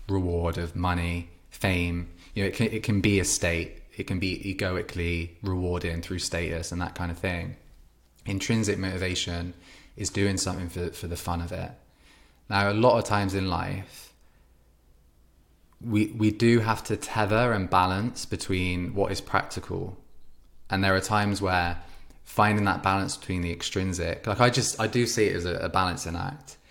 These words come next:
where, for example, if you're in a situation where you're, you're well rewarded financially to write on a topic you're not so interested in,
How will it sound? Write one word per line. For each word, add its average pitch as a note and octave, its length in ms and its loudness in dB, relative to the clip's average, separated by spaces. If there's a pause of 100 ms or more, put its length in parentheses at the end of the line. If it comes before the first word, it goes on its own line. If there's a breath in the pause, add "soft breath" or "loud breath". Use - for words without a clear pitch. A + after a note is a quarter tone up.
(280 loud breath)
where, F2+ 380 4
for G#2 160 2
example, F#2 680 0 (800 soft breath)
if A2 240 0
you're G#2+ 140 4
in G2 60 2
a F#2+ 40 0
situation F#2 720 0
where F2 420 -4 (880 soft breath)
you're, G2 300 -2
you're F#2 240 0 (260)
well B2 300 6
rewarded G2+ 420 4
financially F#2 880 0 (500)
to G2 140 0
write F#2+ 320 6
on F2+ 120 -2
a E2+ 40 -2
topic F2 400 -6
you're F#2 100 -4
not F2 180 -4
so E2 180 -4
interested E2 500 -6
in, E2 180 -8